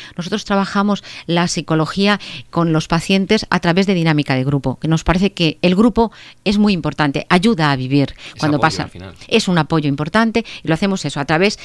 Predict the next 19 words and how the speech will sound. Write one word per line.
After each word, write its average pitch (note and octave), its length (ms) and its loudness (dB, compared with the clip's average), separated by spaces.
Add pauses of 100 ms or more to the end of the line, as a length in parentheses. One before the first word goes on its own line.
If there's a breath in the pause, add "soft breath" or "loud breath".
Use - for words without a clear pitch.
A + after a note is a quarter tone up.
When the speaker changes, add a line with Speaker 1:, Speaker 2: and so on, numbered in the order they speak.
(160 loud breath)
Speaker 1:
quien D#3 180 2
necesite D3+ 580 0
apoyo D#3 300 0
psicológico D#3+ 480 -2
individual, E3 480 2 (260 loud breath)
pues C#3+ 140 2
nosotros F#3+ 280 -2
lo F#3 100 4
ofrecemos, C3 440 -2
pero G3+ 260 2
sobre F#3 240 0
todo B3 240 2 (220 loud breath)
hacemos F3 380 -4
dinámica C#3+ 480 -2
de C3 80 -4
grupo, C#3+ 260 -2
porque C#3+ 400 -2 (220 loud breath)
en D3+ 160 2
definitiva D#3 580 0